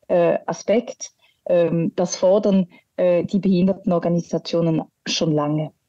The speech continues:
Das reicht aber nicht. Ich denke, wenn das B H G revidiert wird, müsste man unbedingt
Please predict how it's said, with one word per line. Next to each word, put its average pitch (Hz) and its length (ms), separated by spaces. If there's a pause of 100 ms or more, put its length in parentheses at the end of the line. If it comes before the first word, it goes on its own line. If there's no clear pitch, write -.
(500)
Das 196 200
reicht 214 440
aber 220 200
nicht. - 420
Ich - 160
denke, 196 500
wenn 202 520
das 233 220
B 202 120 (100)
H 220 60
G 208 240 (260)
revidiert 196 640
wird, - 240 (440)
müsste 208 320
man 190 320 (180)
unbedingt 240 840